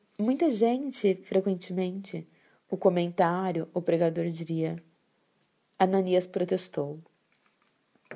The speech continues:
Não, ele não protesta. Talvez é errado ler dessa maneira. "Ananias protestou ao Senhor." Senhor,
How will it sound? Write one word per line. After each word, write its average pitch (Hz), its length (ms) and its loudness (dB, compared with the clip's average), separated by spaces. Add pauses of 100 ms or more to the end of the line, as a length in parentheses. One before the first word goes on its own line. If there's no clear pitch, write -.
(440)
Não, 147 320 -2 (360)
ele 190 180 0
não 175 200 -4
protesta. 147 920 -6 (1500)
Talvez 170 640 4 (460)
é 175 300 6
errado 254 340 2
ler 190 200 2
dessa 156 280 -4
maneira. 151 560 -4 (960)
"Ananias 151 540 4
protestou 143 580 2
ao 135 80 0
Senhor." 135 560 -4 (1300)
Senhor, 233 640 0